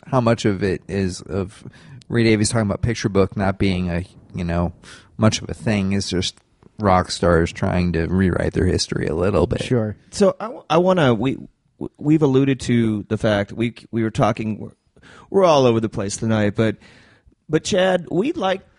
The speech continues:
Speaker 3: or I like this. I was saying, like, you know, it's a s-,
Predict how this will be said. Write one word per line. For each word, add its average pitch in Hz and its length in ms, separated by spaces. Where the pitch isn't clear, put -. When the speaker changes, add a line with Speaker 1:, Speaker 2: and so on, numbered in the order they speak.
Speaker 3:
or 143 160
I 170 180
like 147 280
this. 127 220
I 139 80
was 151 160
saying, 139 320
like, 127 200
you 190 60
know, 143 140
it's 143 140
a - 20
s-, - 200